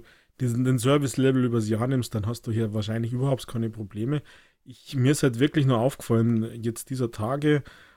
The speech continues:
oder am Wochenende, wenn man, wenn du mal Bock hast, ich mein, wann, das war ja erst, da, da hab ich jetzt selber eigentlich keine Lust gehabt, dass wir spulen, aber dann hast du eh gesagt und geschrieben,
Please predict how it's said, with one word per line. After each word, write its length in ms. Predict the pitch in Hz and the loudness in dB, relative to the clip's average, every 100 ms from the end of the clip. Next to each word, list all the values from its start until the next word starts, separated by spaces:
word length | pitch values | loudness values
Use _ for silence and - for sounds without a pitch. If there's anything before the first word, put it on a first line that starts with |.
| _ | _
oder 160 | 127 117 | 0 2
am 120 | 113 | 4
Wochenende, 580 | 123 143 139 135 135 127 | 2 2 2 4 4 4
wenn 120 | 120 | 2
man, 160 | 120 117 | 2 2
wenn 100 | 117 | 2
du 80 | 117 | 2
mal 140 | 117 | 2
Bock 280 | 104 127 - | 2 0 2
hast, 340 | 139 - - - | -2 -2 -14 -6
ich 80 | 117 | -2
mein, 580 | 117 110 120 110 113 120 120 | 0 2 2 0 -4 -10 -10
wann, 360 | 113 117 113 110 | -4 -2 -2 -4
das 180 | 117 110 | -10 -6
war 160 | 123 | 0
ja 100 | 143 | 2
erst, 380 | 131 135 131 - - _ _ _ _ _ _ _ - | 2 2 -2 -8 -20 _ _ _ _ _ _ _ -2
da, 380 | 113 113 113 110 98 - _ _ _ _ _ _ - | 0 2 2 0 -4 -10 _ _ _ _ _ _ -4
da 120 | 123 | -2
hab 80 | 123 | 2
ich 60 | 127 | 2
jetzt 160 | 117 | 2
selber 260 | 127 143 160 | 0 2 2
eigentlich 260 | 147 147 | 2 -2
keine 180 | - 135 | 0 2
Lust 180 | 147 - | 2 0
gehabt, 200 | 151 - | -4 0
dass 180 | 135 120 | -2 2
wir 100 | 143 | -2
spulen, 380 | - - 139 143 | 0 0 2 4
aber 180 | 120 117 | 2 2
dann 180 | 117 | 2
hast 180 | 117 120 131 | 0 -2 -2
du 80 | |
eh 180 | 131 135 | -2 -2
gesagt 440 | 139 - 139 - - | -2 0 -2 -2 -10
und 240 | 127 123 | -10 -8
geschrieben, 540 | 113 - 131 143 139 | -12 -6 -4 0 -2